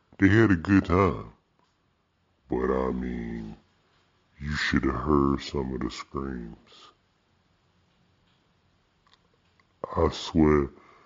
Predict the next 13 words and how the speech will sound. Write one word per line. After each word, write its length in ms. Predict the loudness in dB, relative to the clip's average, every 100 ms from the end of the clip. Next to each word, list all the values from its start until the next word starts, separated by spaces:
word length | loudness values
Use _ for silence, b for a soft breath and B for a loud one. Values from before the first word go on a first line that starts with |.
| b b -8
people 240 | -6 0 2
will 280 | 2 2
almost 360 | 0 0 -2 -4 -10 -4
bust 320 | -4 -4 -2
my 140 | 0 0
eardrum 920 | 2 2 2 -2 -6 -6 -8 -10 -16 _ _ _ _ _ _ _ -20 -20 _
screaming 760 | -18 -16 -16 -4 0 0 0 -4
so 200 | -2 2
loud 500 | 4 4 4 4 2
when 220 | 0 -4
that 220 | -6 -6
thing 300 | -6 -4 -4
drops. 560 | -2 0 0 -4 -10 -20